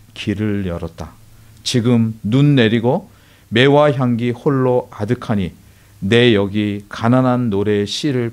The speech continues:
뿌려라. 다시 천 곳 위에 백마 타고 오는 초인이 있어 이 광야에서 목 놓아 부르게 하리라." 라는 시입니다. 어,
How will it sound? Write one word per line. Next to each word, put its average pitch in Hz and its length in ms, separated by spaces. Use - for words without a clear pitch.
뿌려라. 98 360
다시 117 500
천 185 320
곳 165 200
위에 101 280
백마 147 440
타고 135 260
오는 123 260
초인이 185 480
있어 92 340
이 107 280
광야에서 101 840
목 107 160
놓아 98 480
부르게 90 480
하리라." 85 500
라는 87 180
시입니다. 80 440
어, 101 480